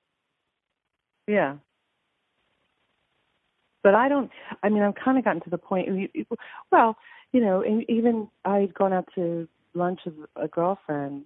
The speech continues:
um, and, you know, I know that initial thought of mine was, you know, I was gonna say to her, you know, "You can have, you can have a glass of wine if you want." But it's kind of the same thing as someone, you know, pulling on the sh-,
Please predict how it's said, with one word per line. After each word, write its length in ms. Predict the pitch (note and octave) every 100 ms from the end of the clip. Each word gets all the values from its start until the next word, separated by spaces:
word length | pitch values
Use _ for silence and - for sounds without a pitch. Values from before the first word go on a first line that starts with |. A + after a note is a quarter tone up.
| _ -
um, 600 | D3+ C#3 C#3+ C#3+ D3 D3+ _ - - _ _ _ _
and, 580 | F3 F3 E3 D#3+ D#3+ D#3 - _ -
you 120 | G#3+
know, 180 | G#3 E3 F3+
I 80 |
know 160 | F#3+ G#3
that 160 | G3 F3+
initial 560 | F3+ G3 - - - - -
thought 220 | A3+ B3+
of 120 | F#3
mine 320 | E3 D3+ D3
was, 140 | D#3 D3 -
you 100 | E3
know, 140 | D3
I 100 | D#3
was 120 | D#3+ -
gonna 180 | - -
say 140 | G#3
to 100 | A3
her, 200 | D#3 C#3
you 120 | C#3 F#3+
know, 60 |
"You 160 | D#3 -
can 120 | - C4
have, 120 | - - - - _ -
you 200 | G3 C4
can 120 | D4
have 120 | F#3+
a 40 | D#3
glass 180 | D3+ C#3+
of 80 | D3
wine 180 | D3+ G3+
if 140 | -
you 80 | C#3+
want." 300 | C3+ C3+ - _ _ _ _ _ _ _ -
But 120 | G3+
it's 140 | A3 - -
kind 220 | C#4 E4
of 60 |
the 100 | A#3+ -
same 220 | B3 A#3+
thing 240 | A3+ B3 A#3+
as 80 | G#3+
someone, 420 | A3 G#3+ G#3+ G3+ - _ _
you 80 | -
know, 320 | G3 F3+ F3+ - -
pulling 360 | - A3+ A3 G#3
on 160 | F#3 F3
the 140 | E3
sh-, 160 | E3